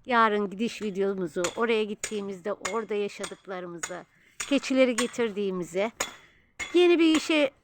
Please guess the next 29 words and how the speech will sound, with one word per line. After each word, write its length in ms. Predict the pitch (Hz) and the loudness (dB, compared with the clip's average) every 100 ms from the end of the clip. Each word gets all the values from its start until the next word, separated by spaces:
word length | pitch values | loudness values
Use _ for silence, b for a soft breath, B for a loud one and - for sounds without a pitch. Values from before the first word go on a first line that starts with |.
| _ | _
başlıyoruz. 840 | 240 226 - 214 202 185 208 - - - | 4 4 2 -4 -2 -2 -4 -10 -16 -2
Tabii 300 | 254 262 233 | 0 2 0
bu 60 | 262 - - _ _ _ _ | 0 -2 -10 _ _ _ _
işe 320 | 269 - 240 | -4 0 6
başlıyoruz 580 | 233 233 - 285 277 247 | 6 4 0 0 0 2
ama 260 | 294 311 - | 4 4 2
eşim 320 | 247 - 254 247 | -2 -2 -2 -2
işini 340 | - 240 233 | -2 -2 2
bırakmayacak, 800 | 226 226 - 190 175 165 262 - | 4 4 2 -6 -4 -2 -2 -2
işine 380 | 254 226 240 226 | -8 -4 -2 2
devam 380 | 226 226 220 190 | 6 6 6 2
edecek. 360 | 185 - 269 - | -4 -4 -4 -2
Bu 120 | 269 - | -4 0
ek 200 | 311 294 - _ _ _ | 0 0 -4 _ _ _
gelir 300 | 208 190 190 | 2 2 2
olarak 420 | 165 180 170 220 | 0 0 0 -2
işi 260 | - - 330 | -4 -2 0
tanımak 520 | - 269 269 277 - | 2 4 4 4 0
için 360 | - - 190 B B B B B B B - | -8 -4 -4 B B B B B B B -2
biz 260 | 294 262 240 | 2 2 2
bu 100 | 294 | 2
işi 240 | 262 - | 2 2
yapabilir 800 | 277 - 277 269 - 226 240 269 | 2 6 8 8 6 0 2 4
miyiz, 380 | 247 220 220 202 | 2 0 0 0
yapamaz 580 | 240 277 262 254 214 208 | 0 2 6 6 6 0
mıyız 280 | 202 190 | -2 -2
diye 160 | 196 240 | -2 -2
kendimizi 640 | - 240 240 240 214 233 | 2 2 2 0 -2 0
de-, 160 | 233 | 2